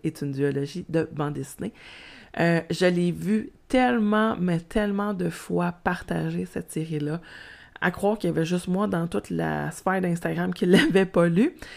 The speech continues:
Alors, je me suis dit, là, cette année, c'est ma chance, je lis ça. Alors, j'ai lu les deux, euh, volumes, donc les deux B D qui constituent cette, euh, série-là.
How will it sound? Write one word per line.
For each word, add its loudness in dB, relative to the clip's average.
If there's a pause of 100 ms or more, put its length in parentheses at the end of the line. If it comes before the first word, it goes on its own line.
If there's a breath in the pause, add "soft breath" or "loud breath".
(200 loud breath)
Alors, 4
je -2
me 2
suis -6
dit, -4
là, 0
cette -8
année, -2
c'est -2
ma -2
chance, -4
je 0
lis 4
ça. -12 (180)
Alors, 0
j'ai -2
lu -4
les -2
deux, 2 (500 loud breath)
euh, 0
volumes, 6
donc -4
les -2
deux 0
B 0
D -2
qui -20
constituent -8
cette, -6
euh, -2
série-là. -4